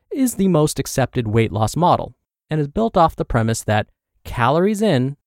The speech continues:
versus calories out is what governs whether we lose weight, gain weight, or maintain weight. When calories in exceed calories out, we gain weight. When calories out exceed calories in,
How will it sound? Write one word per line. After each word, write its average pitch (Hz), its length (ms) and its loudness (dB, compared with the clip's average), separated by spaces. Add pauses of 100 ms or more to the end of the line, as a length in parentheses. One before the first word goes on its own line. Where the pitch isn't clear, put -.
(140)
versus - 340 -4
calories 117 560 0
out 180 260 2 (320)
is 135 140 -2
what 139 240 -6
governs 165 440 2
whether 120 220 0
we 104 120 0
lose 151 300 2
weight, 185 340 0 (380)
gain 127 260 2
weight, 113 340 0 (300)
or 147 140 2
maintain 165 420 2
weight. - 180 -4 (680)
When 110 180 0
calories 156 560 0
in 170 300 0 (120)
exceed 151 720 -2
calories 98 500 -4
out, 170 340 0 (360)
we 160 140 0
gain 147 260 2
weight. - 180 -4 (800)
When 123 160 0
calories 120 640 0
out 170 400 2 (320)
exceed 156 600 -4
calories 104 580 0
in, 180 300 0